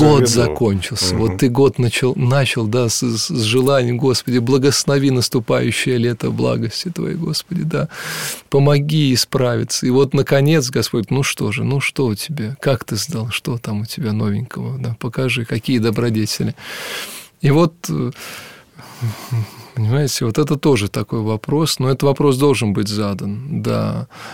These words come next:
Speaker 2: Пусть у человека ничего не будет, но задай: «Что у тебя? Покажи, что ты принёс мне, как ты меня отметил праздники, вот какой плод ты собрал». Э, и вопрос нужен, чтобы даже вот, может быть, через этот, м, стыд, невоз-, ну, вот, неготовность, м,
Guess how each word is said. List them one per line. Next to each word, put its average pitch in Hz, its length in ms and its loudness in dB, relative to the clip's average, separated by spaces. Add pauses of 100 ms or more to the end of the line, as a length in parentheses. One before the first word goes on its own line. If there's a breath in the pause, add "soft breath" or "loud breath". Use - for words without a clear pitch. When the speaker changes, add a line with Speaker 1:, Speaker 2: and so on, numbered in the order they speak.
(120)
Speaker 2:
Пусть 160 220 4
у 135 60 0
человека 139 320 2
ничего 131 340 2
не 131 80 2
будет, 143 240 2
но 120 120 0
задай: 117 380 0
«Что 135 240 0
у 98 100 0
тебя? - 400 -8
Покажи, 113 560 -2
что - 240 -2
ты - 120 -8
принёс 107 500 -6
мне, 104 200 -4
как 123 240 -2
ты 113 120 -4
меня 107 220 0
отметил 110 440 -4
праздники, 107 680 -4 (520 loud breath)
вот 113 140 0
какой 127 320 2
плод 123 300 0
ты 107 100 -4
собрал». 104 580 -2 (800 loud breath)
Э, 104 380 0 (260)
и 135 480 2
вопрос 131 500 2
нужен, 104 240 0
чтобы 120 340 0
даже 120 260 2
вот, 107 160 -2
может 120 240 0
быть, 117 120 -2
через 120 280 0
этот, 120 420 -2
м, - 1200 -6
стыд, - 640 0
невоз-, 120 580 0
ну, 123 280 0
вот, - 220 -6
неготовность, 123 1080 0
м, - 580 -8